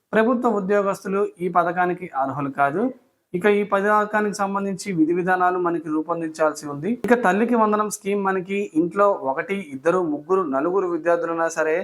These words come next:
పదిహేను వేల రూపాయల ఆర్థిక సాయం చేస్తామని మనకి సూపర్ సిక్స్ స్కీమ్స్ లో భాగంగా అయితే చంద్రబాబు నాయుడు గారు ప్రకటించారు. ఇక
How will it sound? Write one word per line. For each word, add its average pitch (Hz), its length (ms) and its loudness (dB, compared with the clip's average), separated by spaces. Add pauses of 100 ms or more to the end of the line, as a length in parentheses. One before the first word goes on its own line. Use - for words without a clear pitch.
పదిహేను 220 280 2
వేల 208 180 4
రూపాయల 202 260 4 (220)
ఆర్థిక 160 380 2
సాయం 170 280 0
చేస్తామని 160 540 0
మనకి 160 380 0 (200)
సూపర్ 233 300 2
సిక్స్ 226 220 -4
స్కీమ్స్ 202 300 0
లో 190 140 2
భాగంగా 170 360 4
అయితే 165 240 -2 (180)
చంద్రబాబు 156 420 2
నాయుడు 156 220 0
గారు 151 180 -2
ప్రకటించారు. 139 600 0 (500)
ఇక 208 100 2